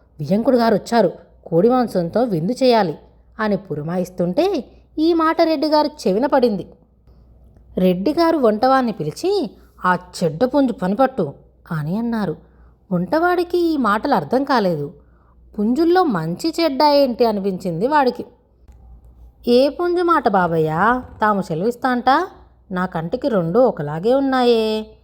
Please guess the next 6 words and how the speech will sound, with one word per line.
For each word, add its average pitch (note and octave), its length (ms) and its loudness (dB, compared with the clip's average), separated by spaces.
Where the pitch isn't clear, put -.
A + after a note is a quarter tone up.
అని F3+ 240 -2
అన్నాడు. A3+ 420 -2
"నడు, C#4+ 320 2
దాన్ని A3 340 0
నేను G3 300 0
చూపెడతాను" C#4 680 0